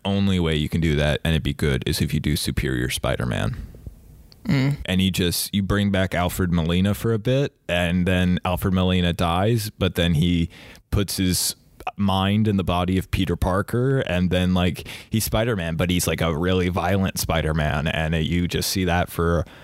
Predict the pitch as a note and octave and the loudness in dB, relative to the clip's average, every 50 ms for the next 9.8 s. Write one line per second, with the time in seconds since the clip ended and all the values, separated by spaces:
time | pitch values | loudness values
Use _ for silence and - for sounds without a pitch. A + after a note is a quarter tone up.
0 | - - - - A2 A2+ A2 G#2+ G#2+ G2+ - - G#2 G#2 - - - F#2 G2 G2 | -20 -12 -6 -2 -2 0 0 0 0 -2 -2 -2 0 0 0 0 -2 0 0 2
1 | G2 F#2+ F#2 F2 F2 E2+ D#2+ E2 D#2 D2+ C#2+ C#2+ D2 C#2+ D2 C#2+ D2 C#2 C#2 - | 2 2 2 2 2 2 0 0 0 0 0 0 0 2 2 0 0 0 -2 -2
2 | - - F2+ F2 E2 E2 D#2+ E2 D#2+ D#2 D2+ - - F#2 F2 E2+ C#2+ D2+ D2+ D2+ | -2 0 0 2 2 2 2 0 0 0 -2 -2 0 0 0 0 0 0 0 0
3 | C#2+ - - D#2+ D2 C2+ A1+ A1 - - F#2+ F#2 F2+ F#2+ G2 E2+ E2 D#2+ D2+ C#2+ | -2 -2 -2 -2 -2 -2 -4 -4 -4 -4 -4 -2 0 0 2 2 2 0 0 0
4 | D2 D2 C#2 - - - - - - C#2+ - - - - - F2+ F2+ F2 E2 D#2 | -2 -2 -2 -2 -2 -4 -2 -2 -2 -2 -2 -2 -4 -6 -4 -2 -2 -2 0 -2
5 | E2+ E2+ - - - - - A#2+ - - - - - - - - - B2 B2+ A#2+ | -2 -2 -4 -4 -4 -4 -2 -2 -2 -2 -4 -6 -8 -16 -12 -4 -2 0 2 2
6 | C3+ C#3 C#3+ C#3 - - A2+ A2 G#2+ G#2 G2 G2 - - F#2+ F2 E2+ - - - | 0 0 0 -2 -2 0 0 0 0 0 -2 -2 -2 -2 -2 -2 -2 -4 -10 -16
7 | - - - - - - - - - - _ - G2 G#2+ G#2+ - - - G2+ G2 | -16 -18 -18 -18 -20 -20 -20 -20 -20 -14 _ -2 0 0 0 0 0 0 0 0
8 | F#2 F#2+ F2+ - - - - F#2+ F#2 F#2+ F#2+ G2 G2+ G2+ - - - - G#2 G#2 | 0 0 -2 -4 -6 -4 0 0 2 2 2 2 2 2 0 -2 -2 -2 -2 0
9 | G2+ G2 G2 G2 F#2+ F2+ D#2 - - - E2 F2+ F#2 E2 F#2 | 2 2 2 2 2 0 -2 -2 0 0 0 2 2 2 2